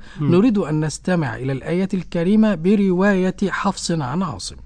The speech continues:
Speaker 1: تمام، وبرضو على عهدنا بنقف على إيه؟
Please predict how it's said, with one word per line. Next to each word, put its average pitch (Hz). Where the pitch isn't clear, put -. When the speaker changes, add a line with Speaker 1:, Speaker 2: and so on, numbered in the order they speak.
Speaker 1:
تمام، 170
وبرضو 147
على 151
عهدنا 147
بنقف 151
على 135
إيه؟ 156